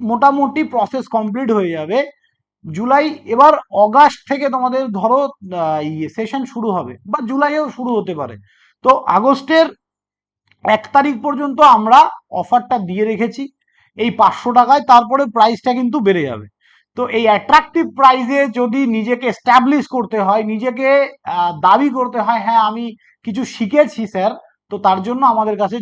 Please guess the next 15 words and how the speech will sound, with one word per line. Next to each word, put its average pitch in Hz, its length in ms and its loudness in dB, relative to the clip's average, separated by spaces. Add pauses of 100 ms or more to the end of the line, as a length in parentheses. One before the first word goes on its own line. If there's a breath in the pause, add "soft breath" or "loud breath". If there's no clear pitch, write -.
জয়েন 175 260 -4
হতে 151 240 -12
হবে। 110 240 -14 (100)
Thank 196 180 -10
you 233 120 -12
স্টুডেন্ট, 247 460 -8 (260 loud breath)
সবাই 233 400 -2
খুব 277 260 -4
ভালো 226 200 6
থাকবে। 226 360 -4
যদি 202 360 -6
ভিডিওটা 226 360 -6
ইনফরমেটিভ 208 600 -8
হয়ে 190 180 -6
থাকে, 190 280 -8